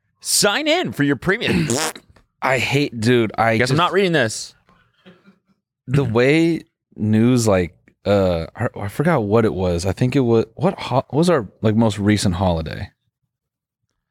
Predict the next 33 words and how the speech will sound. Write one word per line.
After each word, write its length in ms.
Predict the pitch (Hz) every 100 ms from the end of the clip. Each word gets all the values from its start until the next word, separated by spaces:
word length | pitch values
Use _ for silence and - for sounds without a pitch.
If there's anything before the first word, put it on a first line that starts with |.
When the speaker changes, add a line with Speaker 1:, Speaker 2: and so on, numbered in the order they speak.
| _
Speaker 2:
Probably, 220 | - 110 98
probably 240 | 127 101
July 220 | 101 104
Speaker 1:
Um, 100 | 95
Speaker 2:
fourth? 400 | 90 117 151 -
Speaker 1:
National 380 | 98 101 104 107
Smoothie 540 | 101 - 107 101 104 107
Day, 180 | 113 120
I, 120 | 110 -
I 80 |
think. 140 | 113 117
Speaker 2:
Oh, 200 | 117 123
Speaker 1:
happened. 140 | 123 113
Speaker 2:
yeah, 260 | 113 104
National 340 | 98 110 107 110
Boyfriend 500 | 90 104 107 113 113
Day. 280 | 117 117 113
Speaker 1:
Yeah. 300 | 104 98 98 _ _ _ _
Speaker 2:
Damn. 420 | - 95 90 85 - _ _ _ - - _ _ -
Speaker 1:
Um, 320 | 95 92 87 87
Speaker 2:
I, 100 | 120 -
I, 120 | 127 -
I'm 160 | 131
in 60 | 160
one 100 | 147
of 60 | 123
the 220 | 113 95
old 220 | - 101
school, 300 | 90 - 87 85
like, 160 | 90
the 80 | 98
boomer 580 | 85 98 90 85 80 -
holidays. 680 | - 90 85 71 73 90 -